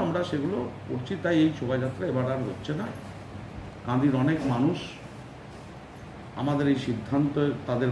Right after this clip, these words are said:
মতামত নিয়েছি, আমাদের সাথে সহমত পোষণ করেছে, এটা হচ্ছে না। আরেকদিকে আমরা এবার দুর্গাপুজোয় আমরা সমস্ত মানুষকে বলবো, নারী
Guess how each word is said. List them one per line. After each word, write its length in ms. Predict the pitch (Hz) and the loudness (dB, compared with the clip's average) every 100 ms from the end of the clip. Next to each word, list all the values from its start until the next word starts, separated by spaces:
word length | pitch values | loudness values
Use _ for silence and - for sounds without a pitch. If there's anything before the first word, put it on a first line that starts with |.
| 117 | 4
মতামত 380 | 113 139 139 131 | 2 4 4 4
নিয়েছি, 320 | 123 135 127 208 123 | 4 4 2 -2 0
আমাদের 240 | 117 120 131 | 0 0 -2
সাথে 160 | 123 123 | -4 -4
সহমত 360 | 104 107 120 120 - | -4 0 0 -2 -4
পোষণ 280 | 101 113 110 107 | -4 -2 -2 -2
করেছে, 300 | 113 - 101 - - - - - - - - - - - | -2 -2 -6 -10 -12 -12 -12 -12 -12 -12 -12 -12 -8 -2
এটা 240 | 143 - - - - - - | 2 2 2 -2 -8 -10 -6
হচ্ছে 320 | 110 110 - 92 | -4 -4 -6 -8
না। 80 | - - - - - - - - - - - | -10 -10 -10 -12 -12 -12 -12 -12 -12 -12 -6
আরেকদিকে 440 | 131 170 185 196 208 - 147 | 0 2 2 2 4 4 4
আমরা 220 | 175 202 196 | 4 6 6
এবার 200 | 196 185 - - - - - - - | 6 4 2 -8 -14 -16 -16 -14 -4
দুর্গাপুজোয় 680 | 127 156 208 208 170 120 90 - - - - - - - - - - - - - - - - - - - - - - - - - - | 2 4 4 4 4 2 0 -6 -14 -14 -14 -16 -16 -16 -16 -16 -14 -14 -14 -14 -14 -14 -14 -14 -14 -14 -14 -14 -16 -16 -14 -10 0
আমরা 200 | 156 175 170 135 | 2 2 2 2
সমস্ত 340 | 185 208 - 196 165 | 2 0 0 0 4
মানুষকে 380 | 147 175 - 185 147 | 4 2 0 2 4
বলবো, 260 | 139 170 240 - - - - - - - - - - - - - - - - - - - 127 | 4 4 0 -2 -10 -14 -14 -14 -14 -14 -12 -12 -12 -12 -12 -12 -12 -12 -12 -12 -8 0 4
নারী 220 | 160 226 | 6 4